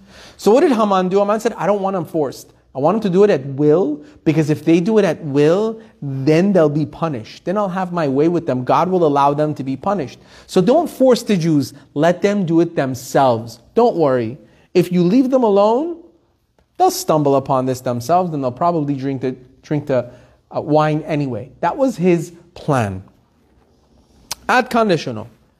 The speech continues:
Until here are the words of Yalkut Shimoni, Midrash Yalkut.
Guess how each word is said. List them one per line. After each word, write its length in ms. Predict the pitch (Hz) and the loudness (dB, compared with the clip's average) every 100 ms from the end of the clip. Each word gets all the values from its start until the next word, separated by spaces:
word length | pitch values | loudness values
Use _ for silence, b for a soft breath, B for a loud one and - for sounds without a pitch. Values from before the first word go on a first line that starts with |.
| _ - | _ -6
Until 300 | 180 185 302 | -4 2 4
here 400 | 254 233 180 196 B B B | 4 4 2 0 B B B
are 100 | 165 | 0
the 120 | 165 165 | 4 4
words 520 | 214 208 180 175 - b b - | 6 4 4 0 -12 b b -2
of 260 | 185 180 165 | 2 2 2
Yalkut 380 | 151 139 185 | 2 2 -2
Shimoni, 420 | 175 156 170 139 131 | -2 -6 -6 -6 -4
Midrash 400 | 127 139 165 - | -4 -4 -4 -4
Yalkut. 460 | 117 117 104 - | -8 -8 -12 -14